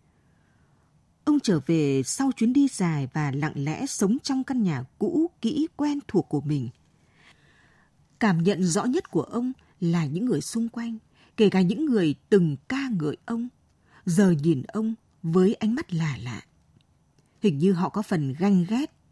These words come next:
mà cho rằng ông đã tự đánh giá mình cao quá. Các báo vẫn tiếp tục đăng chuyện của ông, những lời khen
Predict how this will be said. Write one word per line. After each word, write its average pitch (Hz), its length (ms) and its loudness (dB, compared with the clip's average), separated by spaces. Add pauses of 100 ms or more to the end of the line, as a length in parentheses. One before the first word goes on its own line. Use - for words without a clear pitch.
(220)
mà 185 160 2
cho 202 200 -2
rằng 165 320 -2 (400)
ông 190 180 2
đã 190 80 -2
tự - 220 -2
đánh 175 200 0
giá 190 200 -2
mình 208 320 -2
cao 180 280 -4
quá. 180 340 -10 (760)
Các 226 160 0
báo 185 240 4
vẫn 202 200 0
tiếp 302 200 0
tục - 180 0
đăng 185 180 2
chuyện 175 260 -4
của - 140 -6
ông, 196 320 0 (400)
những 226 200 2
lời 185 120 4
khen 208 280 -2